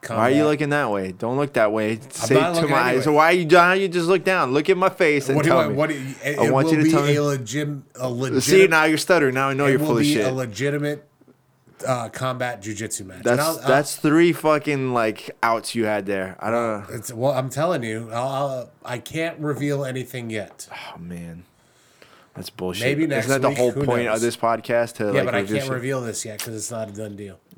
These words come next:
Speaker 1: Oh, man. Uh, all right, we'll see what happens.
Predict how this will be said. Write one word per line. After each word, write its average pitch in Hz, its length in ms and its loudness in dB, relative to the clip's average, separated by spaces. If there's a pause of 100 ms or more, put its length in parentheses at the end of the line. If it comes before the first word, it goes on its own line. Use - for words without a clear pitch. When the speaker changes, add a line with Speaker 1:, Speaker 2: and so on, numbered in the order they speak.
Speaker 1:
Oh, 85 240 -10
man. 87 480 -12 (960)
Uh, 92 60 -10
all 98 380 -2
right, 110 140 0
we'll 113 160 -2
see - 160 -4
what 107 140 2
happens. 98 500 -4